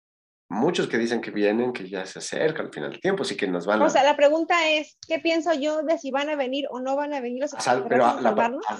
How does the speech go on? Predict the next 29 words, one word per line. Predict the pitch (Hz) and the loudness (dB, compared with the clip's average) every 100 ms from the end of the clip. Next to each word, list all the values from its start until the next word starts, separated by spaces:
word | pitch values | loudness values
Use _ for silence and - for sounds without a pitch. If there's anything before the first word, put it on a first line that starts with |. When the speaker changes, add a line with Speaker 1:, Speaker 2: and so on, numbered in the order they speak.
| - | -6
Speaker 1:
a, | 101 | -6
a | |
salvarnos, | - 92 92 120 - - | -4 -2 0 0 -4 -14
sí. | - _ _ _ _ _ _ _ _ _ _ _ _ _ _ _ | -18 _ _ _ _ _ _ _ _ _ _ _ _ _ _ _
Speaker 2:
Pues | 240 233 | -2 0
yo | 240 269 269 | 0 -2 -2
pienso, | 285 302 311 294 349 349 _ _ _ _ _ _ _ _ _ _ _ _ _ _ - - 262 _ | -2 0 -2 -4 -4 -6 _ _ _ _ _ _ _ _ _ _ _ _ _ _ -20 -18 -20 _
es | 262 277 | -10 -6
que | |
es | 285 | -4
una | 302 | -2
pregunta | 269 233 269 277 | -2 -2 0 0
bien | 269 262 | 0 -2
difícil, | 247 269 269 220 214 | -4 -8 -8 -10 -10
¿no? | 254 269 _ _ | -12 -16 _ _
Porque | - 247 262 233 226 220 214 - - | -6 -2 2 4 4 2 -2 -6 -4
yo | 254 | -4
te | 277 | 0
puedo | 254 247 | 2 4
decir, | 233 214 233 226 214 - 208 _ _ _ _ _ | 4 0 -4 -6 -6 -16 -20 _ _ _ _ _
yo | 233 285 | -6 -4
te | |
puedo | 285 320 | 4 4
decir | 311 330 | 4 2
lo | 302 294 | 2 0
que | 262 226 | 0 2
yo | 277 - | 2 4
creo. | 254 269 220 208 _ _ _ _ _ _ _ _ _ _ _ _ _ _ _ _ _ | 4 4 2 -6 _ _ _ _ _ _ _ _ _ _ _ _ _ _ _ _ _
Speaker 1:
Ujú. | 98 95 98 135 220 240 | -16 -10 -6 -6 -6 -10